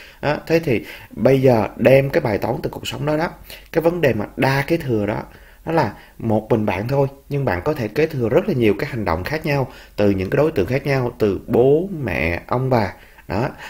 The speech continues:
thì làm sao chúng ta có thể code trong Java được đây? Và các bạn nhớ kỹ nha, những cái bài mà hôm trước chúng ta, chúng ta học á, nó không giải quyết được cái vấn đề đó. Nó là chỉ kế thừa một cái class con,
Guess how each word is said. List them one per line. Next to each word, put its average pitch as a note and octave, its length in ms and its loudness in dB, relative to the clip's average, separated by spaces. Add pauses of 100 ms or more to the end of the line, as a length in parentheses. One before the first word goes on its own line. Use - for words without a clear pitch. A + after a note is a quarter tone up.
(160)
thì F#2+ 260 0
làm F#2+ 260 -4
sao A#2 220 -2
chúng C3+ 180 -6
ta A#2+ 120 0 (160)
có C#3+ 80 -2
thể B2 220 -6
code D#3+ 220 -2
trong A2+ 160 -2
Java A2 320 -2
được F2+ 120 -4
đây? G#2+ 180 0 (420)
Và F#2+ 380 0
các - 180 -4
bạn F#2+ 200 -2
nhớ C3 180 2 (100)
kỹ E2+ 220 4
nha, D3 160 -2
những G#2+ 200 -6
cái C#3+ 120 -2
bài A2+ 180 2
mà G2 100 -4
hôm A2 120 -4
trước C#3+ 160 -6
chúng - 100 -20
ta, - 80 -4 (100)
chúng C#3 120 -10
ta C#3+ 60 0
học G#2+ 220 -6
á, D3 80 -2 (300)
nó E3+ 80 -6
không D#3+ 280 -4
giải E2+ 160 0
quyết D#3 200 0
được - 120 -2
cái A2+ 80 -6
vấn C3 140 -2
đề B2+ 160 2
đó. F2+ 200 -4 (280)
Nó D3+ 100 -2
là C#3+ 120 0
chỉ C#3+ 140 -4
kế C#3+ 240 0
thừa A#2+ 220 -4
một F#2 180 -4
cái - 80 -4 (100)
class D3 280 -2
con, A#2 260 2